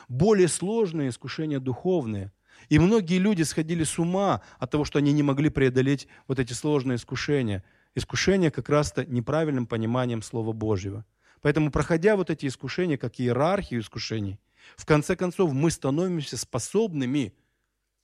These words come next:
жить и служить в силе Духа Святого. П-, задумайтесь, почему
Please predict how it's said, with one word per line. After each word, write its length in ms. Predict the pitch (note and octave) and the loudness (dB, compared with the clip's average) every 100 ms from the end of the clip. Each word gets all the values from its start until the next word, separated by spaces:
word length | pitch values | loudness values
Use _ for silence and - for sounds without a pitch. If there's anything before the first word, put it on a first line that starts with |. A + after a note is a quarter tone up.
| _ _ | _ _
жить 500 | A2 A2 G3 G3 - _ _ _ _ | -6 0 0 -2 -8 _ _ _ _
и 140 | D3 | -4
служить 560 | - - A#2 A#2+ F3 - | -4 -4 -4 -2 -4 -6
в 120 | - | -8
силе 640 | - - D#3 F#3+ E3 G#2 G#2 _ _ - | -4 -2 0 0 2 -2 -4 _ _ -14
Духа 540 | A#2 C#3+ D3 - G2 _ _ | 0 2 2 -2 -8 _ _
Святого. 800 | - - A#2+ B2 C3 A#2 F#2+ F#2+ _ _ _ _ _ _ _ _ _ _ | -16 -6 -6 -4 -6 -6 -10 -16 _ _ _ _ _ _ _ _ _ _
П-, 120 | - E3+ | -12 -2
задумайтесь, 680 | C3+ E3 A#3+ D#3 G#2 G#2+ _ _ | -2 0 0 0 -4 -12 _ _
почему 640 | C#3 - D3+ F#3 B3 A3+ | -2 2 2 4 2 0